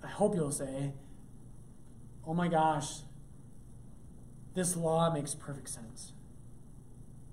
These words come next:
Like, I wanna love my neighbor more than myself. I wanna love God with my heart, my soul, my mind, and my strength.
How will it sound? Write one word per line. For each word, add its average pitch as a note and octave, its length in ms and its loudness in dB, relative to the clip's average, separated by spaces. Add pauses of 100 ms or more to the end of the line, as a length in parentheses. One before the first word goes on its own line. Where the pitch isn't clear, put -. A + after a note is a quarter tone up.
(1200)
Like, D3+ 180 0
I F3 100 8
wanna F#3+ 280 12
love F3+ 300 12
my E3+ 160 8
neighbor F#3 600 8 (540)
more E3+ 240 10
than G3 100 10
myself. F#3 520 12
I - 20 2
wanna F3 180 6
love F3 140 10
God F3+ 240 12
with F3 100 12
my E3+ 120 6
heart, F3+ 400 8
my D#3+ 120 4
soul, E3+ 300 6
my E3 140 6
mind, D#3 480 4 (320)
and D#3+ 100 0
my D#3+ 80 6
strength. E3 600 6